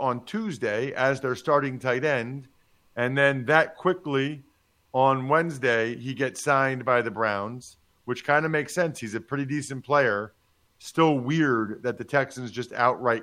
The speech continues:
cut him like that. And as for Myles Garrett, really good news for the Browns. Obviously, they're a much better team when they have him. They need to have him.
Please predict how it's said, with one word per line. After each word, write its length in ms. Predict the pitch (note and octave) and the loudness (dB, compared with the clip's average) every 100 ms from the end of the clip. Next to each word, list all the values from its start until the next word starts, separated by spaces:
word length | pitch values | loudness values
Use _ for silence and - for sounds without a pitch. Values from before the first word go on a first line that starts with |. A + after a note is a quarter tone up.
| - | -8
cut 240 | - B2 B2 | -4 -4 -2
him 260 | E3+ E3 | -6 -6
like 240 | D#3+ D#3+ - | -4 -4 -2
that. 360 | F3 F#3 - _ _ _ _ _ _ | -2 -2 -6 _ _ _ _ _ _
And 180 | C#3 C3 | -2 2
as 220 | C#3+ D#3+ | 4 2
for 160 | - D#3+ | 0 -4
Myles 420 | D3+ D3+ C#3+ C#3 | 6 8 8 4
Garrett, 440 | - A3 G3+ E3 E3 - _ _ _ _ _ _ _ - _ - | 2 4 6 4 0 -14 _ _ _ _ _ _ _ -20 _ -12
really 440 | G2+ B2 C3 B2 | -4 0 0 0
good 180 | G#2 G#2 | -4 -6
news 240 | G2+ F#2+ | -6 -8
for 140 | - F#2+ | -10 -12
the 80 | E2+ | -10
Browns. 500 | D#2 C2 _ - _ _ | -14 -18 _ -20 _ _
Obviously, 840 | A2+ A#2+ A#2+ A#2 - A#2 A2+ G#2+ G2+ _ _ _ _ | 2 2 2 -4 -6 -6 -6 -6 -10 _ _ _ _
they're 180 | A2 G#2+ | 0 0
a 40 | |
much 340 | G#2 A#2+ A#2 - | 2 0 0 -4
better 200 | A2 G2+ | -4 -4
team 560 | - D#3 D3+ D3 C#3 C3 _ _ _ | -6 -8 -6 -8 -10 -14 _ _ _
when 160 | G2+ F#2+ | -8 -6
they 120 | F#2 | -4
have 340 | A2 D#3+ D3+ | 0 0 0
him. 440 | C3+ D3 D3 C#3+ C3 _ _ _ | -2 -6 -6 -10 -14 _ _ _
They 220 | G2+ F#2+ | -6 -4
need 300 | G2+ D#3 E3+ | -2 -2 0
to 100 | D3 | 0
have 320 | C#3+ D3 C#3+ C3 | 2 2 0 -2
him. 480 | C#3+ C#3 C#3 C3+ | -4 -6 -8 -12